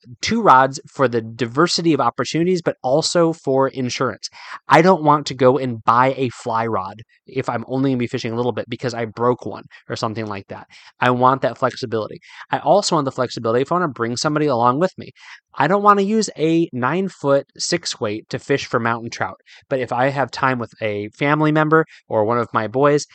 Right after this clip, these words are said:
then by all means, I will be inconvenienced by fishing with that big water rod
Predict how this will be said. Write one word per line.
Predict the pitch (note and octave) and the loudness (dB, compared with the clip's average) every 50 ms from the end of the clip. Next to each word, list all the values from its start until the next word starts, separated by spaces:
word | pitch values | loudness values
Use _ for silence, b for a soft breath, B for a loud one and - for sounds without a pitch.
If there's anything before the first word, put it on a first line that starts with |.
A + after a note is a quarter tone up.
| b b _ | b b _
then | C3 B2 A#2+ A#2 A2+ A2+ A2 A2+ A2+ | -8 -6 -4 -4 -4 -6 -8 0 4
by | B2 B2+ D3 D#3 | 4 6 6 6
all | D#3 D3+ | 6 4
means, | C#3+ C3+ C3+ C3 B2+ B2 A#2+ - - - | 4 2 0 -2 -2 -2 -4 -6 -6 -4
I | A#2 B2 | -2 0
will | B2 B2 B2 A#2 | 0 0 -2 -2
be | B2 A#2+ A#2 A#2 - - | -4 -6 -8 -8 -6 -4
inconvenienced | D#3 D3+ D#3 D3 - C#3 B2 B2 B2+ B2 A#2+ A#2 A2 - - | -2 -2 -2 -2 -2 -4 -4 -4 -4 -4 -6 -6 -8 -6 -6
by | B2 A#2 | -4 -4
fishing | - - C3+ - - C3+ B2 A#2+ A#2 | -4 -4 -6 -4 -4 -4 -4 -4 -2
with | A#2+ A#2+ A2+ - | -2 -2 -4 -4
that | A2+ A#2 A2+ A2 G#2+ G#2+ - - A#2+ A#2 A2+ - | -2 0 0 0 0 -4 -8 -12 -14 -8 -2 0
big | C#3 C#3+ C3+ C3 | 0 0 0 0
water | C3 B2 B2 B2 B2 B2 A#2 | 0 2 4 4 4 4 2
rod | G#2+ A#2+ A2+ G#2+ G#2+ G#2+ A2 | 2 2 2 2 2 0 -2